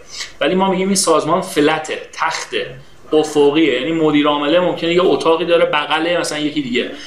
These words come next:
از لحاظ چارت سازمانی هم ارتفاع کوتاهه، از لحاظ محیط سازمانی هم اینطوره.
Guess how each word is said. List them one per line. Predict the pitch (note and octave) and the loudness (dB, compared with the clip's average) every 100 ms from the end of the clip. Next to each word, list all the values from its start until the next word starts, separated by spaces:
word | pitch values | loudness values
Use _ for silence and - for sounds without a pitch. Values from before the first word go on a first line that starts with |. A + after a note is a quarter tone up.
| - C#3 | -12 -4
از | C#3+ D3 | -4 -2
لحاظ | D3+ C#3+ D#3+ | -2 -2 0
چارت | F3+ E3+ D3 - | -2 0 0 -2
سازمانی | - C#3+ C#3 C#3 C#3 E3 | -4 0 0 0 -2 2
هم | F3+ E3+ | 0 0
ارتفاع | D#3 C#3 C#3 C3+ D3+ D3 | -4 -4 -4 -2 -2 -2
کوتاهه، | C3 C3 C#3 D#3+ F#3 F#3+ F#3+ - - - - - | -6 0 0 2 0 -2 -10 -16 -20 -20 -18 -6
از | - - C#3+ | -4 -2 0
لحاظ | C3+ D3+ F#3 A3 | 0 -2 -2 0
محیط | G3 D#3+ C#3+ A3+ E3 | 2 2 0 0 0
سازمانی | - A#2+ A#2+ A#2 A2+ | 0 0 -2 -4 -4
هم | A2+ | -6
اینطوره. | A2 G#2 A2 G#2+ | -8 -4 -2 -2